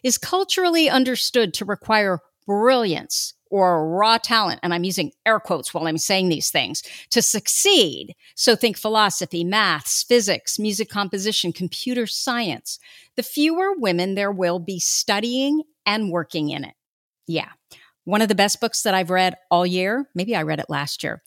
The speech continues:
it's called Invisible Women. It is fantastic, and it's all about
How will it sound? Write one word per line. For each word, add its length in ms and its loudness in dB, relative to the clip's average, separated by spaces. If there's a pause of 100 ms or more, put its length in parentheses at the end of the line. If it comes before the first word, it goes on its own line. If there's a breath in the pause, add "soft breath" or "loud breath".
(140)
it's 80 -14
called 360 0
Invisible 680 -2
Women. 400 -4 (220)
It 100 -6
is 220 -6 (160)
fantastic, 600 -6
and 80 -4
it's 240 -8
all 460 2
about 380 0